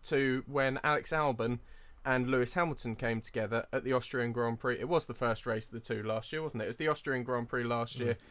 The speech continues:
Speaker 2: followed it.
Speaker 1: that Lewis Hamilton spun round Alex Albon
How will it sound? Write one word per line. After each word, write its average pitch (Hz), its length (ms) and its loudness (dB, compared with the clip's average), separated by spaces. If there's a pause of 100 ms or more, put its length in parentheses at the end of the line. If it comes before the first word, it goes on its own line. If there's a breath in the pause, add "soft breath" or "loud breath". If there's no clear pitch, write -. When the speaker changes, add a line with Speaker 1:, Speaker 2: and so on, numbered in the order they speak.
Speaker 2:
followed 107 180 -8
it. 123 80 -20 (120)
Speaker 1:
that 143 280 4 (200)
Lewis 175 340 4
Hamilton 139 600 0 (460 soft breath)
spun 143 500 0
round 123 420 4
Alex 123 280 2
Albon 117 400 0